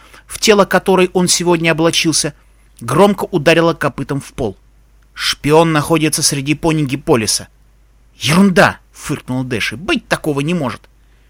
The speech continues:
«Не скажи. Я совершил непоправимую глупость, проигнорировав весьма тревожные симптомы». «В чём дело? Говори прямо». «На протяжении полутора лет мои датчики раз в месяц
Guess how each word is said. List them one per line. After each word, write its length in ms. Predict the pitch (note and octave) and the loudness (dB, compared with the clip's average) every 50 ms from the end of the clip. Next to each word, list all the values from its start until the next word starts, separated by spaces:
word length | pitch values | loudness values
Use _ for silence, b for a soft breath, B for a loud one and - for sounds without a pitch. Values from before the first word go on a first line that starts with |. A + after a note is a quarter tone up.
| _ _ _ _ _ | _ _ _ _ _
«Не 200 | F#2+ G2+ G#2 A2+ | -12 -8 -6 -4
скажи. 520 | - - - E3 E3+ D3 A#2+ G#2 F#2+ F#2 - _ _ _ _ _ B B B B B B B B B B B | -4 -4 -2 -2 -2 -2 -2 -6 -8 -10 -14 _ _ _ _ _ B B B B B B B B B B B
Я 300 | - G2+ A2 A#2+ D#3 F#3+ | -10 -6 0 4 4 4
совершил 540 | F#3 - F#3+ F#3 F#3 F3+ - - - G3 F#3+ | 4 4 4 4 4 4 2 2 2 2 2
непоправимую 720 | F3+ F3+ - - E3+ - D#3+ F3 F3 F#3+ F#3 F3+ F#3 F3+ | 2 2 0 -2 -2 0 2 2 2 2 0 0 0 -2
глупость, 480 | D#3+ E3+ F#3 F3+ - - B2+ - - - | -2 0 -2 -2 -2 -2 -4 -6 -6 -4
проигнорировав 760 | B2+ C#3 C#3+ C3+ C3+ C#3 C#3 D#3 E3+ E3+ F3+ E3+ D3 - - | -4 -4 -4 -2 -2 -2 0 0 2 2 2 0 0 -2 -6
весьма 320 | D3 D3 - D#3+ E3 D#3+ | -4 -4 -2 0 0 -2
тревожные 640 | D#3 - D#3 D3+ C#3+ D3 D3+ C#3 C3+ D3 D3 D3 C#3 | -2 0 -2 -2 0 0 0 0 0 -2 -2 0 -2
симптомы». 640 | - - - D#3+ D#3 - - - C#3+ A#2+ G#2+ F#2+ - _ _ _ _ _ _ _ _ _ _ _ _ _ _ _ _ _ _ | -2 -2 -4 -4 -6 -4 0 2 2 2 2 -2 -8 _ _ _ _ _ _ _ _ _ _ _ _ _ _ _ _ _ _
«В 120 | - - | -16 -4
чём 220 | - - G3 G3 E3+ | -2 0 0 0 0
дело? 240 | B2+ B2 G#2 G#2 | -2 -4 -4 -4
Говори 260 | A2 B2 D#3 F#3+ G#3+ A3 | -6 -4 -2 -2 -2 0
прямо». 360 | - F#3 E3 B2 G#2+ F2+ - _ _ _ _ _ _ _ _ _ _ _ _ _ _ _ _ _ _ _ _ _ | 0 0 0 0 0 -4 -8 _ _ _ _ _ _ _ _ _ _ _ _ _ _ _ _ _ _ _ _ _
«На 260 | - - G2 G#2 A#2 A2+ | -20 -12 -8 -8 -6 -6
протяжении 560 | - C3 B2+ - C#3 C3 D3+ F3+ E3+ D3+ C3+ | -6 -8 -8 -8 -8 -4 -2 -2 0 0 -2
полутора 520 | - - B2 C#3+ D3 C#3 - D3 C3+ C3+ | -2 -4 -4 -4 -4 -4 -4 -2 -2 0
лет 220 | C#3+ D#3+ D#3+ C#3 - | 0 0 0 0 -2
мои 200 | A#2+ A#2+ A#2+ A#2+ | -4 -4 -4 -4
датчики 500 | B2 C3+ D3+ D3+ - - A#2+ - - C3 | -2 -2 -4 -2 -2 -6 -6 -6 -8 -6
раз 300 | C3 C#3 C3+ - - - | -4 -4 -4 -4 -4 -6
в 80 | B2+ | -6
месяц 460 | D3+ E3+ F3+ D#3+ - A3 G3+ - - | -4 -4 -2 -2 -4 -4 -6 -10 -12